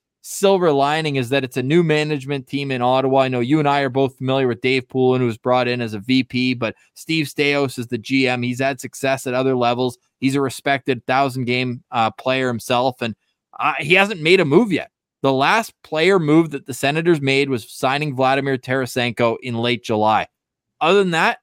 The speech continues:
they've changed the coach. They just changed the goalie coach. They've changed the G M.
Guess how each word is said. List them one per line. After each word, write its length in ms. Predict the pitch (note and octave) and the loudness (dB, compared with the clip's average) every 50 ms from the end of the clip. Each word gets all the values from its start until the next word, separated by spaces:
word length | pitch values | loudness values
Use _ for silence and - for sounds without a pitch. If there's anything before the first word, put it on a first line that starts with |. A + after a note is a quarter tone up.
| _ | _
they've 180 | - C3+ C3 A#2+ | -4 -4 -4 -2
changed 320 | - - C#3+ C3+ B2 A#2+ | -2 -4 -4 -4 -4 -6
the 60 | A#2 - | -8 -4
coach. 420 | - D3 E3+ A3+ - G3 - - | 2 4 4 4 4 0 -8 -8
They 120 | - B2 B2 | -6 -6 -4
just 280 | B2+ D#3 E3 - _ - | -2 -2 -4 -4 _ -8
changed 280 | - E3 D#3 D3 C3 A#2+ | -4 -2 -2 -2 -2 -6
the 60 | G#2 | -8
goalie 420 | F#2 - B2+ D#3+ G#3 A#3+ B3 G3 | -6 0 2 4 4 4 2 0
coach. 420 | F#3 G#3+ A#3 B3+ C#4+ - - - - | 2 2 2 2 2 -2 -10 -14 -6
They've 240 | E3 C3 C3+ B2+ B2 | -4 -4 -4 -4 -4
changed 320 | - D#3 D#3 D3+ C3+ B2 | -2 -2 -2 -2 -2 -4
the 80 | B2+ A#2 | -6 -6
G 320 | A2 - B2+ B2+ A#2+ B2 | -6 -2 0 2 2 4
M. 240 | C#3+ F3+ A3+ C4 C4+ | 4 2 2 0 -2